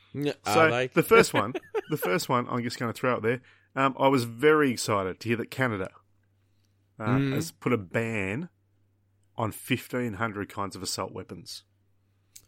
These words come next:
Speaker 2: They've
Speaker 1: Oh, okay.
Speaker 2: gone down the gun ban route.
Speaker 1: Actually banning firearms.
Speaker 2: Yep, which I think is fucking great.
Speaker 1: Well done, Canada.
Speaker 2: So
Speaker 1: Good
Speaker 2: Mister
Speaker 1: job,
Speaker 2: Justin
Speaker 1: Trudeau.
Speaker 2: Trudeau, um,
Speaker 1: Yes.
Speaker 2: has introduced a long-promised ban on assault-style weapons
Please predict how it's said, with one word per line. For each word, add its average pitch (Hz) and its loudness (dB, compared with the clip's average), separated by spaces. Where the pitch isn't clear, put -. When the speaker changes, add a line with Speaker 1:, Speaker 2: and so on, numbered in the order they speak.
Speaker 2:
They've 113 4
Speaker 1:
Oh, 180 2
okay. 175 2
Speaker 2:
gone 113 2
down 113 2
the 104 -2
gun 101 -2
ban 95 -4
route. 98 -10
Speaker 1:
Actually 139 0
banning 113 2
firearms. 92 -2
Speaker 2:
Yep, 101 0
which 123 -4
I 123 0
think 110 -6
is 107 -6
fucking - -10
great. 90 -8
Speaker 1:
Well 165 6
done, 127 2
Canada. 98 -2
Speaker 2:
So 127 -4
Speaker 1:
Good 139 2
Speaker 2:
Mister 127 2
Speaker 1:
job, 127 6
Speaker 2:
Justin 110 4
Speaker 1:
Trudeau. - -
Speaker 2:
Trudeau, 135 2
um, 117 -2
Speaker 1:
Yes. 123 4
Speaker 2:
has 117 -2
introduced 123 -2
a 127 0
long-promised 151 -2
ban 123 0
on 117 -4
assault-style 151 0
weapons 135 -4